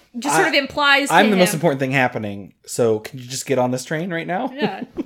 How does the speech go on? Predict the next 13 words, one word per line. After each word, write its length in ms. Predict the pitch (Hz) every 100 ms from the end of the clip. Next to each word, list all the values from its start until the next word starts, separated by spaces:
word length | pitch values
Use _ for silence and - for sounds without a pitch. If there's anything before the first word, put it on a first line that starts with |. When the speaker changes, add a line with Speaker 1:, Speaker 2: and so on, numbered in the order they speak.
| - 370
Speaker 1:
Guess 220 | 285 285
what? 300 | 339 330 202 -
All 140 | - 233
the 80 | 262
stuff 320 | - 311 311
that 140 | 311
you're, 240 | 269 285 285
like, 180 | 277 269
obsessed 380 | 269 302 285 -
with, 320 | 302 330 - _ _ _
here 200 | - 403 392
I 60 |
am. 920 | 403 392 370 311 240 208 208 - 220